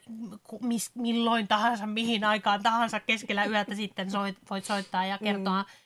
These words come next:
Speaker 1: kertoa kuulumisia, mut se ikään kuin jää kytemään semmosena ajatuksena, että kun tulee se huono hetki, jossa tarvis, että joku olisi tukena, voisi jakaa niitä ajatuksia. Ja tietysti tää on tää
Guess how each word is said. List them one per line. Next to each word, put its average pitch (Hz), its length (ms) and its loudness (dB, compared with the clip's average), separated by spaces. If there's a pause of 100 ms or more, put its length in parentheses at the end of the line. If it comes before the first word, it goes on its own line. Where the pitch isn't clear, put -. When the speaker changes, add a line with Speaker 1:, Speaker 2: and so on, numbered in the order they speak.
(160)
Speaker 1:
kertoa 220 300 0
kuulumisia, 214 580 0
mut 220 200 -8
se - 160 -4
ikään 277 360 2
kuin 214 160 -4
jää 208 200 0
kytemään 262 520 -2
semmosena 208 560 -4
ajatuksena, 202 760 -8
että 220 340 -6 (480)
kun 240 280 0
tulee 262 500 0
se 196 120 -10
huono 185 460 -6
hetki, 202 460 -14
jossa 202 280 -10
tarvis, 208 600 -2
että 208 420 -10 (100)
joku 220 380 -6
olisi 196 280 -8
tukena, 196 480 -8
voisi 202 280 -10
jakaa 196 340 -6
niitä 196 260 -10
ajatuksia. 208 680 -10 (920)
Ja 196 80 -8
tietysti 190 360 -10
tää 208 120 0
on 202 100 -2
tää 196 340 0